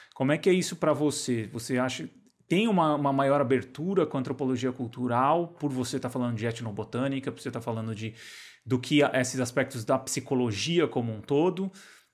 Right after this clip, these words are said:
É, como se dá esse diálogo, cara, com, na tua área, assim? É, como é que você vê que o antropólogo vê você como um biólogo estudando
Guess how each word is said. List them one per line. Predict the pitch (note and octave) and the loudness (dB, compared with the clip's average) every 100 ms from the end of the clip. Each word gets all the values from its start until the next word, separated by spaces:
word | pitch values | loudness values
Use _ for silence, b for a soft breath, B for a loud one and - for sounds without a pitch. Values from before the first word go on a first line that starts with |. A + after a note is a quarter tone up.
| _ | _
É, | C#3+ C#3 | -2 0
como | C#3+ G#3 | 2 2
se | B3 C4+ | 2 2
dá | G3+ | 2
esse | - C#3+ | 0 0
diálogo, | C#3 B2 A2+ G#2+ F#2+ | 2 4 4 0 -6
cara, | A#2 G#2 | -8 -6
com, | A2 B2 | -4 -2
na | A#2 | -2
tua | A#2 B2+ A2+ | -2 0 2
área, | A2 A2 | 2 -2
assim? | G2+ - G#2 G2+ G2 | -4 -6 -6 -6 -6
É, | G2 | -8
como | - B2 | -6 -6
é | |
que | - | -2
você | E3 | -2
vê | A2+ C3 C#3+ | 0 0 0
que | D3+ | 0
o | |
antropólogo | C3 B2+ C3 A#2+ A#2+ | -2 -2 -2 -2 -4
vê | A#2+ C3+ | -2 2
você | B2+ B2+ B2 C3 B2 | 2 2 0 2 2
como | B2+ A#2+ | 0 -4
um | A2+ | -2
biólogo | A#2 A2 A2 A2 | 0 0 -2 -6
estudando | G#2 - B2 A2 A2 A2 | -10 -8 -6 -4 -4 -6